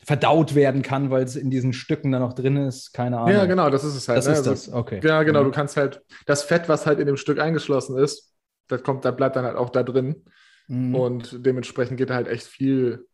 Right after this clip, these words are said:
Speaker 2: verhältnismäßig an, an den Kalorien her auch einfach dann
Speaker 1: Top.
Speaker 2: flöten.
Speaker 1: Okay, super.
Speaker 2: Ja.
Speaker 1: Ja, deswegen Nüsse grundsätzlich geil. Und um, ich werde ganz kurz, ganz kurz nochmal hier das schütteln, weil der Rest meines Ice Protein Coffees muss natürlich auch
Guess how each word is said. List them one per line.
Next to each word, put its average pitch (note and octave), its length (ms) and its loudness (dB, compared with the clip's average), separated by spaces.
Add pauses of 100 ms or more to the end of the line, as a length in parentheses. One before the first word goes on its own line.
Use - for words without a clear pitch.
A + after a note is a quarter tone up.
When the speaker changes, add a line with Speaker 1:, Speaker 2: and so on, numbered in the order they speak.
Speaker 2:
verhältnismäßig A#2 840 -6
an, A2 160 -8
an G#2 120 -8
den A2 80 -10
Kalorien A#2 420 -8
her G#2+ 140 -8
auch G2 80 -8
einfach G2+ 240 -12
dann G#2 240 -8 (500)
Speaker 1:
Top. A2 160 -10
Speaker 2:
flöten. G2+ 300 -8 (580)
Speaker 1:
Okay, G#2+ 280 -10 (100)
super. G#2+ 380 -10 (100)
Speaker 2:
Ja. A2 120 -12
Speaker 1:
Ja, C#3 160 2
deswegen C#3+ 320 0
Nüsse F3+ 320 2
grundsätzlich E3 600 -2
geil. E3 340 6
Und D#3+ 320 -2
um, D#3 180 -4 (220)
ich B2+ 220 -14
werde C#3 340 0
ganz C#3+ 240 2
kurz, - 380 -2 (1120)
ganz A#2+ 160 -10
kurz - 180 -12
nochmal G#2+ 240 -4
hier A2+ 100 -2
das G#2+ 140 -6
schütteln, C3 400 -2
weil A2+ 240 -4 (320)
der G#2+ 100 -8
Rest A2+ 300 -10
meines G#2+ 560 -8 (420)
Ice G#2+ 300 -10
Protein A2+ 400 -10
Coffees B2 400 -14
muss - 260 -14
natürlich A2 480 -16
auch - 380 -16